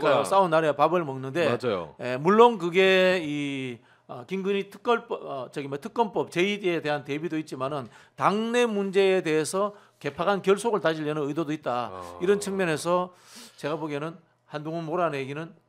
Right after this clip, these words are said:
Speaker 2: 시작됐다. 이렇게 봅니다.
Speaker 1: 그러면 그 몰아내기가 시작이 됐으면 얘기하신 것처럼 재표결 때 친한계가 "얘네 우-, 이거 우리 다 쫓아내려고 하는 거 봐라?" 라는 마음으로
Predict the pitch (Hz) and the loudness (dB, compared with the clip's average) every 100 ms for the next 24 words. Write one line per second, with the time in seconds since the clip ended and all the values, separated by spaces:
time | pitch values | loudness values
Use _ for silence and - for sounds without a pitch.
0 | _ - 170 170 180 - 104 95 - - | _ -10 -8 -6 -8 -8 -14 -18 -20 -20
1 | - - - - 170 156 117 107 98 92 | -20 -20 -18 -10 -8 -8 -12 -16 -18 -4
2 | 226 254 190 156 156 233 269 247 208 202 | -2 -2 -4 0 6 6 6 0 -4 -2
3 | 202 180 - 269 226 - 135 - 131 123 | -2 0 0 0 0 -8 -12 -8 -4 0
4 | 127 95 85 110 139 180 190 202 180 180 | 0 0 -4 -6 0 2 2 -2 -4 -4
5 | - 175 190 214 226 220 139 135 175 156 | -4 2 2 2 0 -6 -8 -6 -6 -2
6 | 151 143 - 185 208 233 262 _ _ _ | -4 -4 -4 -2 0 -2 -8 _ _ _
7 | _ _ - - 285 254 277 233 143 120 | _ _ -8 -4 0 2 0 0 -4 -2
8 | 127 87 73 _ _ _ 123 147 214 151 | 0 -2 -6 _ _ _ -6 -2 -2 -2
9 | 131 151 - 165 208 156 208 151 220 254 | -6 -14 -16 -12 -10 -8 -10 -10 -14 -12
10 | - 339 311 214 190 160 131 98 123 403 | -12 -10 -8 -6 -6 -6 -4 -2 -2 -6
11 | - _ _ _ _ 151 202 233 214 185 | -10 _ _ _ _ 0 4 4 2 -2
12 | 151 - _ _ _ _ _ _ _ 147 | -6 -12 _ _ _ _ _ _ _ -2
13 | 151 156 120 113 104 82 | 0 0 -4 -8 -8 -10